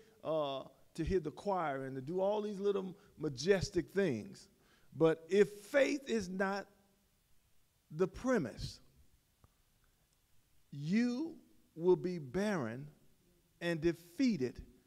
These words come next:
in everything you do. Not only will you not have a strong mind, you will be more than double-minded, because your mind will not be able to sync with God,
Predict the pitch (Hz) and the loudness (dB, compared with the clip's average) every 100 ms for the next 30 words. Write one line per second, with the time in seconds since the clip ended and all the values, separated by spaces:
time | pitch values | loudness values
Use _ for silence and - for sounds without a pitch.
0 | _ _ - 147 160 180 180 175 180 185 | _ _ -6 0 0 0 -2 -4 -4 -6
1 | 151 127 92 - - _ _ _ _ _ | -4 -4 -6 -14 -20 _ _ _ _ _
2 | _ _ _ _ _ _ _ 139 151 175 | _ _ _ _ _ _ _ -2 0 2
3 | 208 254 262 240 240 214 208 214 208 175 | 2 2 0 -2 -2 -2 0 0 -2 -4
4 | 208 190 175 160 - - - 202 196 185 | -4 -2 -2 -4 -10 -20 -8 -2 -2 -2
5 | 170 175 185 139 123 123 - - _ 143 | -4 -4 -4 -4 -8 -12 -18 -20 _ -6
6 | 190 185 147 180 180 180 214 214 180 170 | -4 -4 -2 -2 0 0 -2 -2 -2 0
7 | 220 165 135 120 107 107 - _ _ _ | 0 0 -4 -4 -6 -10 -20 _ _ _
8 | _ _ _ - 156 156 196 170 156 139 | _ _ _ -2 0 2 4 4 4 2
9 | 180 175 170 190 226 226 185 156 151 147 | 2 2 0 -2 0 -2 -2 -2 -4 -8
10 | - 156 175 160 160 180 202 214 180 202 | -14 -2 0 0 -2 -4 -4 -4 -6 -8
11 | 185 185 180 180 190 185 160 147 - - | -2 0 0 -2 -4 -8 -8 -10 -10 -6
12 | 247 233 - - - _ _ 139 180 143 | 0 0 -2 -10 -20 _ _ 4 4 4
13 | 123 190 220 156 123 135 | 2 4 4 4 0 -2